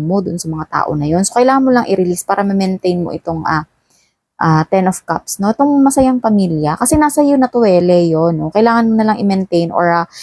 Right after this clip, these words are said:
kung hindi pa siya dumadating, dadating na daw siya. Ngayon, ngayong July, possible, ay, ngayong July, sorry ha. Ngayong, ah, September, no? Gano'n, no? Kailangan mo lang talagang i-maintain or alisin yung mga blockages na yon, yung, ah, yung, ah, forgiveness nga,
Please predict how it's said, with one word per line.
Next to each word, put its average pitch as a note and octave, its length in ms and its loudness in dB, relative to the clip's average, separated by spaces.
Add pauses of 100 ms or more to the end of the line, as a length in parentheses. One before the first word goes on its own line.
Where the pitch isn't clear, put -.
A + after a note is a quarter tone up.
(200)
kung B3 160 4
hindi B3+ 80 4
pa B3+ 80 -6
siya B3 160 0
dumadating, G3 480 2
dadating G3 400 0
na F#3+ 80 -2
daw F3 160 -2
siya. D3 400 -8 (320)
Ngayon, F3+ 560 2 (320)
ngayong G#3 240 4
July, F3 400 2
possible, F#3 480 0
ay, E3 160 0
ngayong C#3 160 -6
July, D3 240 -8
sorry D3+ 320 -8
ha. D#3+ 240 -12 (320)
Ngayong, G3+ 320 4
ah, F3+ 240 2
September, D#3+ 800 0
no? F3 320 0 (320)
Gano'n, F3+ 400 2
no? E3+ 240 0
Kailangan A3 320 2
mo A3+ 80 4
lang A3 160 2
talagang G3 400 0
i-maintain F#3+ 640 0
or - 80 -8
alisin F3 640 0
yung D#3+ 160 -4
mga D#3 240 -4
blockages D#3+ 560 -2
na F3 80 -2
yon, D#3 240 -2
yung, D3 240 -4
ah, C#3 160 -8 (1200)
yung, D#3 160 4
ah, D3 160 0
forgiveness E3+ 640 -2
nga, C#3+ 160 -10